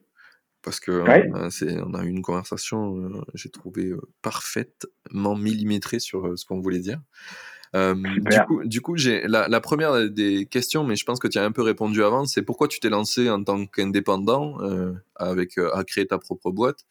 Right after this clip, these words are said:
Speaker 1: et, euh, et t'as pas, euh, je sais pas, rejoint une petite structure puisque finalement t'étais dans une grande.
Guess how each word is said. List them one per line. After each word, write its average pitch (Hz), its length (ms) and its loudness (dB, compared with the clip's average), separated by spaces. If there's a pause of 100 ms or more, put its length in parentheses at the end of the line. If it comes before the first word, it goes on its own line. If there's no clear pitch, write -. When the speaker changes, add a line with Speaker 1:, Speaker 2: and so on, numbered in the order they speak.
(520)
Speaker 1:
et, 95 260 2
euh, 87 480 2
et 90 80 -4
t'as 87 160 -2
pas, 104 340 4
euh, 87 520 -2
je - 60 -12
sais - 100 -16
pas, 92 100 2
rejoint 107 460 2
une 101 160 -2
petite - 260 -2
structure 165 420 -2
puisque - 200 -16
finalement 104 340 -2
t'étais 110 200 -6
dans 92 120 0
une 92 160 -4
grande. 120 320 0